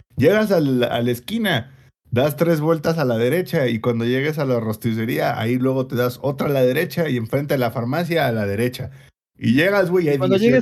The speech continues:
Speaker 1: dieciocho
Speaker 2: un carrusel, <laughs>
Speaker 1: Espérame,
Speaker 2: cuando
Speaker 1: y
Speaker 2: llegues a un carrusel, ahí no es.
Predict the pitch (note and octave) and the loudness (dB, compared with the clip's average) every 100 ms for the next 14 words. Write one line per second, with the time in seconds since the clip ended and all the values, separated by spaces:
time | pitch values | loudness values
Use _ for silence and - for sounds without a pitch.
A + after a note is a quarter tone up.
0 | - B3 C4 G3 D3+ A#3+ C#4+ A#3+ _ - | 4 2 2 0 2 4 2 -2 _ -8
1 | F3 A3 D#3+ D#3+ G#3 B3+ C4 C4+ C4+ A3+ | -6 0 2 2 2 0 0 0 0 0
2 | F3+ - A#3+ - F3 A3 A#3 G#3+ | -2 0 0 0 -2 2 2 0